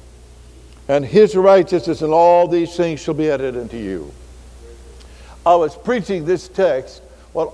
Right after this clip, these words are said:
all of a sudden, see, I was just a young fella in my twenties. All of a moment that I had never discovered before, I said, "The world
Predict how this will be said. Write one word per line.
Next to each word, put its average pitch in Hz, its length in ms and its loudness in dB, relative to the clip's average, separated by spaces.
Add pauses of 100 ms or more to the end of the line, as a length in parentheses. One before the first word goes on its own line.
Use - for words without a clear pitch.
all 240 280 4
of 226 80 -2
a 226 80 -2
sudden, 123 480 4
see, 170 160 -4
I 180 100 0
was 170 140 -4
just 180 180 -6
a 170 80 -8
young 165 260 -6
fella 104 360 -6 (400)
in 151 100 -10
my 160 80 -2
twenties. 143 540 -6 (920)
All 233 320 4
of 233 60 2
a 233 80 0
moment 208 600 0 (480)
that 156 200 -2
I 156 160 2
had 151 180 -4
never 214 420 2
discovered 196 600 -2
before, 160 600 -2 (260)
I 160 140 -4
said, 165 340 -8
"The 139 100 -4
world 196 720 -4